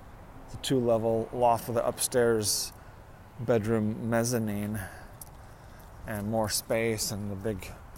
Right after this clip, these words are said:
big, uh, roll-up windowed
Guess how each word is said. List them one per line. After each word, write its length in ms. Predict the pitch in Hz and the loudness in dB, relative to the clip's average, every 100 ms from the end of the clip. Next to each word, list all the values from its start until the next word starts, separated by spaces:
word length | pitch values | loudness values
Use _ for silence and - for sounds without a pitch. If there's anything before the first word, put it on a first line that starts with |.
| - - - - - - - 107 | -16 -18 -18 -18 -18 -18 -12 0
big, 360 | 117 101 101 | 2 2 2
uh, 480 | 110 107 104 104 101 113 - 131 | 6 6 4 0 -2 -6 -12 -2
roll-up 480 | 110 117 113 107 - - - - - - - | 6 6 8 4 2 -12 -12 -14 -14 -16 -10
windowed 680 | 110 117 117 110 110 110 101 | 0 2 4 4 6 4 2